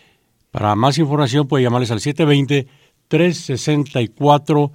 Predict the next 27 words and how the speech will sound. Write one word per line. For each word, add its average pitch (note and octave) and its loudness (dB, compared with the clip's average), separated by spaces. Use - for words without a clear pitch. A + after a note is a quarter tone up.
cero C3 0
seis C#3 -2
dieciséis. G2+ -6
Esto C3 -4
es D3 0
siete C3 0
veinte, C#3 2
tres C#3 -2
sesenta A#2+ -2
y G#2+ 0
cuatro, C#3 0
cero B2 0
seis A#2 0
dieciséis. F#2 -6
Llámeles. G2+ -2
Y G#2+ -8
antes B2 -4
de C#3+ -4
entrar C3+ -6
a C#3+ -4
la C3+ -4
segunda C#3 -6
hora, D#3 -6
tercera C3 -6
hora C#3 -4
de B2 -8
la B2 -6